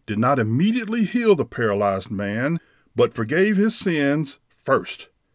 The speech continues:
Anyone could say, "Your sins are forgiven." That was easy.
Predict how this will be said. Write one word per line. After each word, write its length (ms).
Anyone 460
could 160
say, 480
"Your 80
sins 360
are 140
forgiven." 600
That 260
was 180
easy. 560